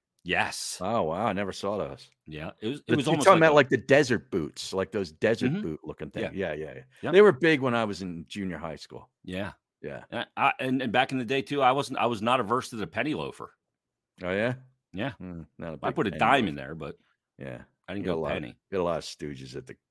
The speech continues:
Speaker 2: at the country club that wear those penny loafers with no
Speaker 1: No socks.
Speaker 2: socks.
Speaker 1: Yeah.
Speaker 2: Yeah.
Speaker 1: That's a
Speaker 2: Yeah,
Speaker 1: bad
Speaker 2: it's a
Speaker 1: look.
Speaker 2: bad look.
Speaker 1: That's a real bad look.
Speaker 2: Yeah.
Speaker 1: So, okay, I, I'm good on the dress
Speaker 2: Yeah, I
Speaker 1: sneaker.
Speaker 2: like that. Yeah,
Speaker 1: And,
Speaker 2: getting
Speaker 1: and
Speaker 2: some
Speaker 1: it's
Speaker 2: compliments on my matching, you know, shirt with the logo.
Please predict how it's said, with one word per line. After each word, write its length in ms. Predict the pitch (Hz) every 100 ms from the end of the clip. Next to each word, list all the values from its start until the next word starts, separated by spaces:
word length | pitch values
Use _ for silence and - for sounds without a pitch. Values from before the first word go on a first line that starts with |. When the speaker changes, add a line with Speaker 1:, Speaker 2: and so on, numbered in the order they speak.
| 67
Speaker 2:
at 100 | 65
the 100 | -
country 380 | - 71 - -
club 300 | - 55 50
that 100 | 53
wear 120 | 58
those 140 | -
penny 300 | - 78 76
loafers 420 | 67 67 - - -
with 120 | 64
no 140 | 80
Speaker 1:
No 80 | 95
socks. 100 | 92
Speaker 2:
socks. 520 | - 71 - - - - _ _ -
Speaker 1:
Yeah. 260 | 69 - - _ _ _
Speaker 2:
Yeah. 80 | -
Speaker 1:
That's 140 | 60 -
a 20 |
Speaker 2:
Yeah, 60 | 60
Speaker 1:
bad 60 | -
Speaker 2:
it's 80 |
a 40 | 117
Speaker 1:
look. 80 | -
Speaker 2:
bad 220 | 104 85
look. 320 | 87 76 - - _ _
Speaker 1:
That's 180 | - -
a 40 |
real 200 | 64 55 53
bad 160 | - - -
look. 180 | - _ -
Speaker 2:
Yeah. 220 | 73 - _ _ _
Speaker 1:
So, 200 | - 80
okay, 200 | 117 104
I, 140 | 85 110 113
I'm 140 | 101
good 200 | 82 123
on 140 | 131
the 80 | 110
dress 500 | 78 95 101 - - 127
Speaker 2:
Yeah, 180 | 165
I 40 | 151
Speaker 1:
sneaker. 80 | 95
Speaker 2:
like 220 | 123 131
that. 260 | 80 64 - - _ _ 107
Yeah, 160 | 113
Speaker 1:
And, 80 | 82
Speaker 2:
getting 200 | 95 117
Speaker 1:
and 80 | -
Speaker 2:
some 100 | -
Speaker 1:
it's 100 | -
Speaker 2:
compliments 540 | 135 139 139 113 101 104
on 120 | 95
my 140 | 92
matching, 680 | 92 101 104 - 95 85 82 -
you 80 | 87
know, 80 |
shirt 420 | 73 - 117 107 90
with 140 | 80
the 80 | 76
logo. 540 | 82 101 87 64 -